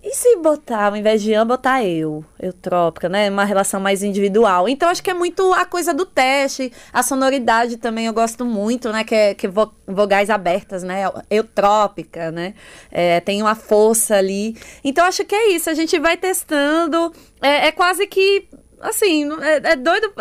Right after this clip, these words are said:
até responder essa pergunta, assim, porque na hora eu só não, só fui mesmo, nem pensei muito no, "Ai, porque assim, assim." Não, foi,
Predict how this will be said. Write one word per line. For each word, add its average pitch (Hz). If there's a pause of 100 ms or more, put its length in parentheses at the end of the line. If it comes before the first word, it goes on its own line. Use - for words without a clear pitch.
até 302
responder 415
essa 311
pergunta, 294
assim, 285
porque 320
na 339
hora 359
eu 392
só 403
não, 508
só -
fui 415
mesmo, 262
nem 262
pensei 349
muito 240 (400)
no, 214
"Ai, 214
porque 208
assim, 202
assim." 190
Não, 240
foi, 254